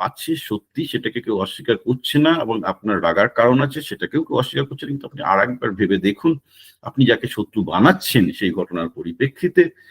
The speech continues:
সে আপনার সত্যিকারের শত্রু কিনা। কারণ ultimately আপনি যে ক্ষোভ এবং বিক্ষুব্ধ মনের অধিকারী হচ্ছেন,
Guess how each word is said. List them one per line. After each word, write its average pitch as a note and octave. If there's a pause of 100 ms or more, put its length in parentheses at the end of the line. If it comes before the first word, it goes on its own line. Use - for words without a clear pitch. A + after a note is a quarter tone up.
(260)
সে -
আপনার A2+
সত্যিকারের F#2
শত্রু - (140)
কিনা। G2 (180)
কারণ F#2 (140)
ultimately C#3+ (1200)
আপনি - (100)
যে C#3+ (260)
ক্ষোভ C#3+ (440)
এবং G#2+
বিক্ষুব্ধ E3
মনের D3+
অধিকারী A#2
হচ্ছেন, G#2+